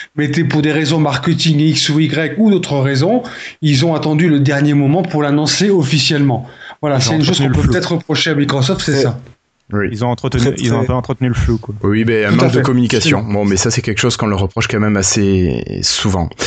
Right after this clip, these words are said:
Speaker 4: Euh, sinon, j'ai quelque chose à rajouter. Euh, une petite précision. Si des gens sont bloqués comme moi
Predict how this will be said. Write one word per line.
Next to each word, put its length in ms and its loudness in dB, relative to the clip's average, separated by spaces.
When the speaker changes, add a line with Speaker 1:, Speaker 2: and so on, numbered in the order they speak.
Speaker 4:
Euh, 240 4
sinon, 280 0
j'ai 140 2
quelque 200 -2
chose 180 0
à 80 0
rajouter. 500 -2
Euh, 200 0
une 140 2
petite 320 -2
précision. 480 0
Si 220 0
des 120 2
gens 160 2
sont 200 0
bloqués 400 2
comme 320 2
moi 420 2